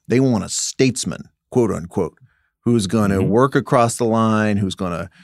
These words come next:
Speaker 1: bash his own party, who's gonna go out on his own.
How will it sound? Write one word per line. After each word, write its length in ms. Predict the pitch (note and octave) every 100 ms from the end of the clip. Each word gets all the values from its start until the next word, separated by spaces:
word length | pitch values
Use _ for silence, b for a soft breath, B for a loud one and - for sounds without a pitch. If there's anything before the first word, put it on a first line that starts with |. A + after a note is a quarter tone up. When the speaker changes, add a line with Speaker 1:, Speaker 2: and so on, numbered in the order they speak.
| b b
Speaker 1:
bash 280 | A2 A#2 A#2+
his 140 | A#2
own 160 | A2 G#2+
party, 400 | - B2 A#2 A2
who's 180 | G#2 G2+
gonna 160 | G#2 G2+
go 180 | G2+
out 120 | G#2 G2
on 60 |
his 160 | F#2+ F#2
own. 300 | G2 F#2+